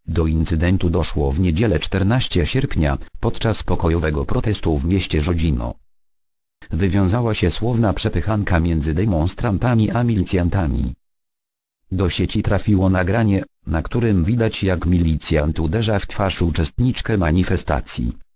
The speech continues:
Kobieta upada na ziemię. W jej obronie stanęli inni protestujący.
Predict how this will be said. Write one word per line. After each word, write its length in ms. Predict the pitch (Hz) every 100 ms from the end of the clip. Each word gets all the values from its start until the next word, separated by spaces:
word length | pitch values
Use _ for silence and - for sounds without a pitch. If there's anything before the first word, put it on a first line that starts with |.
| _ -
Kobieta 440 | - 90 113 135 104
upada 400 | 87 85 87 107
na 140 | 101
ziemię. 460 | 90 62 58 57 60 - _ _ -
W 100 | 85
jej 240 | 87 90 -
obronie 440 | 92 95 101 82
stanęli 480 | - 76 87 90 -
inni 360 | 95 82 71 80
protestujący. 920 | - - 90 - 82 73 65 - 60